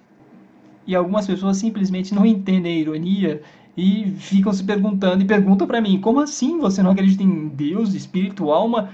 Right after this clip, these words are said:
e acredita em duende, fada madrinha?"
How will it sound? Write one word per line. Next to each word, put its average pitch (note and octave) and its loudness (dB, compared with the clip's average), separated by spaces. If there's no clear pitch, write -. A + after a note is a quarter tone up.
e F#3+ -2
acredita A3+ 0
em B3+ -2
duende, G#3 0
fada F#3+ -2
madrinha?" F#3 -2